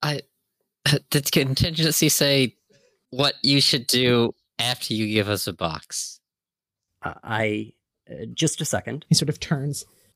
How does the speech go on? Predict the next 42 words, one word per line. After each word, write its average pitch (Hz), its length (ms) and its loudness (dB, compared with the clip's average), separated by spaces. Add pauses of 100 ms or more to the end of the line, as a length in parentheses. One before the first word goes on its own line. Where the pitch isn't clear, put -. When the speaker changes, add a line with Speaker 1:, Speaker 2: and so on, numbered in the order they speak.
(120)
Speaker 3:
You 185 160 0
can 170 100 2
see 202 120 -2
him 160 160 0
rifling 175 480 0
through 165 220 -2
notes 151 420 -2
that 165 120 0
he's 139 160 -6
pulled 151 180 -4
out 139 40 -2
of 135 60 -4
his 135 100 -4
pocket. 156 380 -4 (880)
Speaker 2:
Uh, 110 300 0 (480)
if - 400 -4
they 101 120 -4
are 135 140 4
here, 120 440 -6 (140)
if - 340 -12
they 101 180 -14 (180)
aren't - 400 -6 (180)
here, 117 560 -4
if - 300 -10 (300)
they 104 120 -4
ask, 104 360 -8 (360)
if 120 120 -2
they 107 100 -2
ask 139 220 -2
what - 100 -10
they're - 100 -8
supposed - 380 -8
to - 80 -12
do. 113 80 -14 (340)
Ah, 156 220 0 (580)
I 131 160 2
am 120 280 -4
supposed - 340 0
to 131 100 -2
tell 104 140 0
you 147 160 2
that 120 240 -4